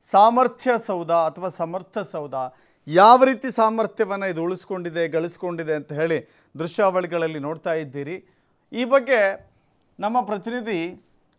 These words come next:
ಅಲ್ಲಿನ ತಾಲೂಕು ಪಂಚಾಯಿತಿಯ ಕಾರ್ಯನಿರ್ವಹಣಾಧಿಕಾರಿಯನ್ನು ಮಾತನಾಡಿಸಿದ್ದಾರೆ. ಆದರೆ ಬೇಜವಾಬ್ದಾರಿಯಿಂದ ಉತ್ತರವನ್ನು ಕೊಟ್ಟಿದ್ದಾರಂತೆ.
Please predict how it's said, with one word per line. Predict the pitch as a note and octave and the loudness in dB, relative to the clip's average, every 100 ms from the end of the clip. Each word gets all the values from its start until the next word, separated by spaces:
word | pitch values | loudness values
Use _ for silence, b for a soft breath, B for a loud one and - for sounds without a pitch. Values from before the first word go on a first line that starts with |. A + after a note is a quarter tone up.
| - | 0
ಅಲ್ಲಿನ | F#3 A#3 A#3 | 2 2 -2
ತಾಲೂಕು | G#3+ G3+ A#3+ C4 B3+ | 4 6 6 0 -6
ಪಂಚಾಯಿತಿಯ | G#3 A#3 - G#3+ G#3+ G#3 G#3 A3 | -6 -6 0 0 0 -4 0 0
ಕಾರ್ಯನಿರ್ವಹಣಾಧಿಕಾರಿಯನ್ನು | A3+ F3+ G3+ A#3+ A3+ G#3+ G3+ F#3 G3 F#3 F3+ F#3 F3 E3 F3 A3 | 0 2 4 2 0 -2 -2 -2 -4 -4 -4 -4 -2 -4 -4 -2
ಮಾತನಾಡಿಸಿದ್ದಾರೆ. | F#3 F3+ F3+ D#3 D#3 C3 C3+ E3 - C3+ | -2 -2 -6 -6 -8 -6 -4 -6 -8 -6
ಆದರೆ | E3 E3+ C#3+ D3+ - _ _ _ _ _ _ _ | -4 -2 -4 -4 -10 _ _ _ _ _ _ _
ಬೇಜವಾಬ್ದಾರಿಯಿಂದ | F3 C4+ A#3+ C4+ C#4 A3 B3+ B3+ B3 A#3+ A3+ G#3 F#3+ _ _ | 8 10 10 6 6 6 2 4 2 2 4 2 -2 _ _
ಉತ್ತರವನ್ನು | F3+ F3+ F#3+ E3 F#3 | -12 -6 -4 -4 -6
ಕೊಟ್ಟಿದ್ದಾರಂತೆ. | G3+ D#3+ D3 B2 A#2 G#2 - | -10 -10 -8 -8 -8 -10 -20